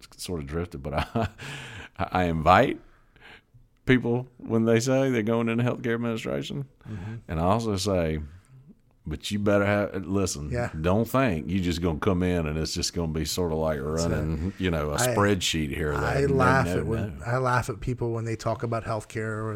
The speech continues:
Speaker 2: or if they're talking about politics and healthcare. "Well, if they just did," uh, like, listen, it's so complicated. <laughs>
Speaker 1: Yeah.
Speaker 2: And it's gonna take years to continue to figure it out and continue to make progress and change things. And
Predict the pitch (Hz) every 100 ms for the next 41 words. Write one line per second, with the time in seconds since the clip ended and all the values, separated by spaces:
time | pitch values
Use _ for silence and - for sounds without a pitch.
0 | 101 110 110 104 107 110 110 104 95 117
1 | 110 110 110 - 113 104 110 - 104 104
2 | 202 196 185 160 170 139 151 139 - 139
3 | 123 104 - - - - - 117 - 110
4 | 110 120 - - - _ _ _ _ _
5 | _ _ - - - 131 117 - 104 -
6 | 110 113 107 - 214 - - - 214 98
7 | 185 185 69 - - - - 151 - 143
8 | 123 143 110 123 123 110 104 - - 110
9 | 127 110 123 120 110 - - 113 113 107
10 | 107 101 101 101 113 - 117 113 107 107
11 | 104 - - 113 110 107 104 104 104 104
12 | 104 107 - 110 110 107 110 104 107 101
13 | 104 95